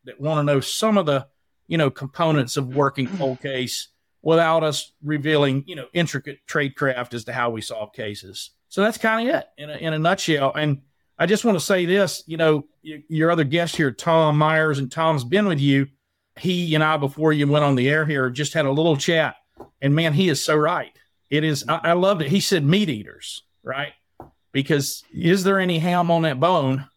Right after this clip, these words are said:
That's what we're looking for in a lot of cold cases. And, and he is so correct. You know,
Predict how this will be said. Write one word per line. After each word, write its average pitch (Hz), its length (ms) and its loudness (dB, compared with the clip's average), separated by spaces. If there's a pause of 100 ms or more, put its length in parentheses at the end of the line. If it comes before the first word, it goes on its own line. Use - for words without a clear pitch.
(440)
That's 151 240 -4
what 175 120 6
we're 160 140 4
looking 175 240 2
for 156 160 2
in 147 60 2
a 147 40 2
lot 160 180 2
of 147 80 -6
cold 147 300 0
cases. 170 540 -2
And, 139 220 -14 (280)
and 156 140 0
he 202 100 4
is 202 180 2
so 208 220 2
correct. 180 640 -2
You 143 80 -2
know, 147 280 2